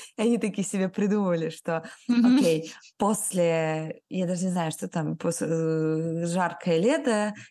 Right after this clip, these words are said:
Speaker 1: если холодная зима. И потом после холодной зимы наступает дождливое лето, и они такие, «Исключение подтверждает правила».
Speaker 2: Ещё к вопросу о прогнозе погоды. Сегодня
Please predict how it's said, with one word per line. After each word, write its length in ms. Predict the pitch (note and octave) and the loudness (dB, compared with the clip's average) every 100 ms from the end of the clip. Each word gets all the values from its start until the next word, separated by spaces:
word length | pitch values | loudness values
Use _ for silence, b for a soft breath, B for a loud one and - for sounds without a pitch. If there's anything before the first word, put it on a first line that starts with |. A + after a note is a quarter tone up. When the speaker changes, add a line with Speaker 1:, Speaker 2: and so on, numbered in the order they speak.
| - | -4
Speaker 1:
если 280 | F3 F#3 F3+ | -2 -2 -4
холодная 560 | - D#3+ F3+ F3 E3+ E3 | -2 0 2 0 -2 -2
зима. 460 | D#3 D#3 D3 C#3+ B B | -2 -2 -2 -4 B B
И 80 | F3 | -4
потом 340 | E3+ E3 F#3 E3 | -2 0 0 0
после 400 | E3+ - E3 D#3 B | -2 0 -2 -4 B
холодной 440 | - F3 F3 E3 D#3+ | -2 2 2 2 2
зимы 240 | E3+ E3 | 2 0
наступает 540 | D#3 - - E3 D#3 | 0 -4 -4 -2 0
дождливое 440 | D#3 D#3+ E3+ D#3 D#3 | 0 0 0 0 0
лето, 280 | A3 B3+ F3 | -2 -2 -2
и 40 | |
они 100 | D#3+ | -4
такие, 340 | - - D3 C#4+ - _ _ - | -6 -4 -4 -6 -14 _ _ -8
«Исключение 640 | F3+ F3 D#3+ F3+ F3+ E3 | -6 -4 -4 -4 -4 -6
подтверждает 580 | - - C#3+ D3+ - - | -8 -6 -6 -4 -8 -8
правила». 520 | - - - - - - _ _ | -8 -8 -12 -16 -16 -20 _ _
Speaker 2:
Ещё 200 | - B3 | -10 -8
к 100 | B3 | -6
вопросу 400 | A#3 A3+ A3+ A#3+ | -6 -4 -4 -6
о 20 | |
прогнозе 420 | A3 A3+ A3+ G#3+ G#3+ | -4 -2 0 -2 -4
погоды. 480 | G#3+ A3 D#4 C#4+ | -6 -4 -2 -4
Сегодня 800 | A3 A3 A3 C4 B3+ A#3 A3 G#3+ | -4 -6 -4 -2 -2 -2 -4 -6